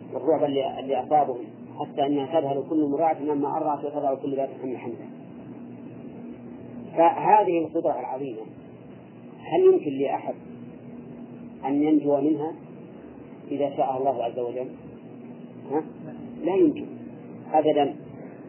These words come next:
"قل هو القادر على أن يبعث عليكم عذاباً من فوق أو من تحت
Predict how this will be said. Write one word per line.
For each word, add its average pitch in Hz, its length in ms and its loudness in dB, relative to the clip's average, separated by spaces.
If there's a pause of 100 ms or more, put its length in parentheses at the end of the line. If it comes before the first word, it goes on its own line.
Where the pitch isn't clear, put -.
(1300)
"قل 156 120 4
هو 143 120 6
القادر 165 580 6
على 147 280 4 (100)
أن 143 40 -6
يبعث 143 400 0
عليكم 139 500 0
عذاباً 160 400 2
من 147 260 4
فوق 139 260 2 (840)
أو 180 200 10
من 165 220 4
تحت 151 180 -8